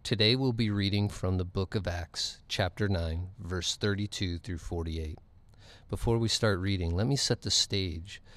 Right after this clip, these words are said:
of our reading today. Earlier in this chapter, we read about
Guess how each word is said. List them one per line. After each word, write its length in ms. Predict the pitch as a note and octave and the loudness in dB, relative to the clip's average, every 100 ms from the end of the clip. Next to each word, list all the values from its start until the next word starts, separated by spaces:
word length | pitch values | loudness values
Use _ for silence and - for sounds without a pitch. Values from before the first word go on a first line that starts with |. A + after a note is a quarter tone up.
| - - | -16 -6
of 100 | F#2 | -2
our 140 | F2 | -2
reading 340 | F2 F#2 F2 E2 | 0 0 0 -2
today. 460 | - D#2+ E2 F2 - - - - - | -4 -6 -6 -8 -12 -20 -20 -16 -4
Earlier 440 | A2+ B2+ A#2+ G2 | 2 4 4 2
in 120 | E2 E2+ | 0 -2
this 200 | D#2+ - | -2 -4
chapter, 600 | - E2 - E2 E2+ F#2+ - - - - - | -4 -6 -6 -6 -6 -8 -14 -20 -20 -20 -6
we 160 | G#2+ G#2+ | 0 2
read 240 | G2+ G2 | 4 2
about 420 | F#2+ F#2+ F#2 F2 | 0 0 0 0